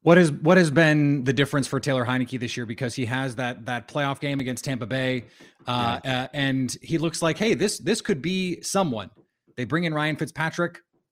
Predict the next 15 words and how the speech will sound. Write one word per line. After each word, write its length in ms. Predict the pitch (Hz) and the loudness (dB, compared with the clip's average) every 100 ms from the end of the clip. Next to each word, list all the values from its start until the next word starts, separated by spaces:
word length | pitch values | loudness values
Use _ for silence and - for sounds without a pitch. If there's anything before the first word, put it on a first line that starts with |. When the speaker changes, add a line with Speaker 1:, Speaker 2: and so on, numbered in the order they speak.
| _ | _
Speaker 1:
We 120 | 139 156 | -2 0
get 280 | 151 147 - _ _ _ | 2 0 -2 _ _ _
five 360 | - 151 165 151 | -6 -2 0 0
minutes 320 | 165 180 - | -2 -4 -6
of 160 | 151 139 | -8 -6
the 60 | |
Ryan 260 | 139 147 151 | -4 -2 -2
Fitzpatrick 440 | 139 143 147 - | -6 -6 -8 -8
Speaker 2:
Yeah. 40 | 131 | -12
Speaker 1:
experience, 560 | - 151 151 147 135 135 | -4 -2 -2 -4 -6 -6
and 120 | 131 | -4
all 120 | 135 | -4
of 60 | 135 | -4
a 60 | |
sudden 440 | - 135 131 127 | -4 -2 -2 -2